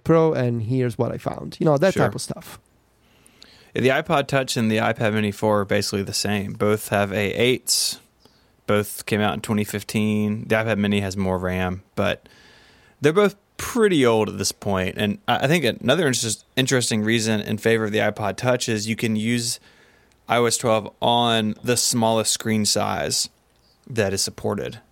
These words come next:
Speaker 2: And I think that's an interesting experience.
Speaker 1: Mm-hmm.
Speaker 2: I know sometimes on my wife's iPhone S E, some apps, some developer, developers clearly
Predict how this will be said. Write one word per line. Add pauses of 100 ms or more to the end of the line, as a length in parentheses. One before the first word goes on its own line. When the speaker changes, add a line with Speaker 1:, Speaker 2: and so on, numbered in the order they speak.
Speaker 2:
And
I
think
that's
an
interesting (560)
experience.
Speaker 1:
Mm-hmm.
Speaker 2:
I
know
sometimes
on
my
wife's
iPhone
S
E,
some
apps, (240)
some
developer,
developers
clearly